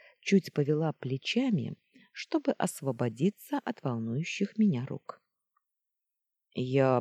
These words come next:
полагал, тебе будет неприятно», чуть замешкался с ответом Рейнард, пристально на меня взглянув. «Но так действительно будет лучше». Знать, что она продолжает вредить,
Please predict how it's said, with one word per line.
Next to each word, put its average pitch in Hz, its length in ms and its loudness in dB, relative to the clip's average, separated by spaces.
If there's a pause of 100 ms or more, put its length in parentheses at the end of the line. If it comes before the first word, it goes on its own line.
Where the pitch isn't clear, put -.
полагал, 135 540 2
тебе 135 340 -2
будет 147 460 0
неприятно», 170 960 2 (400)
чуть - 400 -6
замешкался 135 720 -2
с - 140 -8
ответом 196 480 0
Рейнард, 170 560 0 (320)
пристально 214 560 0
на 233 100 4
меня 147 280 2
взглянув. 120 500 -10 (1400)
«Но 262 260 8
так 202 300 4
действительно 165 760 4
будет 117 360 -6
лучше». - 520 -8 (1200)
Знать, 143 600 0
что - 300 -2
она 151 260 2
продолжает 160 760 0
вредить, 135 640 -2